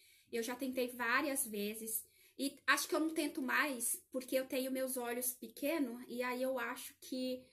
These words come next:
fica meio pesado. É, pra eu fazer, eu já,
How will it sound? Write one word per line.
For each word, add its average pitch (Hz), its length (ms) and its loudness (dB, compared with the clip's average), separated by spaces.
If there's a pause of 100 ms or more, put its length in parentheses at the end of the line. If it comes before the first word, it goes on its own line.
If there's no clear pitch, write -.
(280)
fica 285 280 -4 (260)
meio 254 280 0
pesado. 214 760 -2 (600)
É, 208 600 -4 (1600)
pra 277 120 4
eu 320 100 6
fazer, 285 720 6
eu 254 120 4
já, 285 160 0